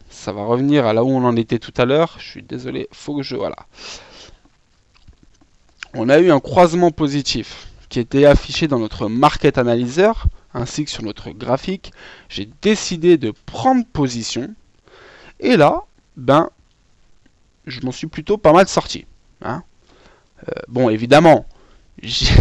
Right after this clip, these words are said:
je vous ai gardé les meilleures positions. Les positions qui se sont comportées de façon un peu plus délicate, grâce à mes stops de protection et surtout mon risque manager qu'on a vu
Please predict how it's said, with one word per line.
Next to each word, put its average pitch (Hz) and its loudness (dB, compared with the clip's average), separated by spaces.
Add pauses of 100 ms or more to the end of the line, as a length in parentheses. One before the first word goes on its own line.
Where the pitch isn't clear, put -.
je 131 -2
vous 127 0
ai 151 6
gardé 127 6
les 131 6
meilleures 127 6
positions. 135 0 (360)
Les 120 2
positions 160 2
qui 127 -6
se 127 -4
sont 131 -2 (300)
comportées 147 4
de 131 4
façon 135 4
un 127 4
peu 127 -4
plus - -14
délicate, 131 2 (320)
grâce 147 4
à 135 4
mes 127 2
stops 170 0
de 147 0
protection 147 -2
et 131 -2
surtout - -8
mon 117 -2
risque 147 -2
manager 139 0
qu'on 120 -4
a 117 4
vu 147 -8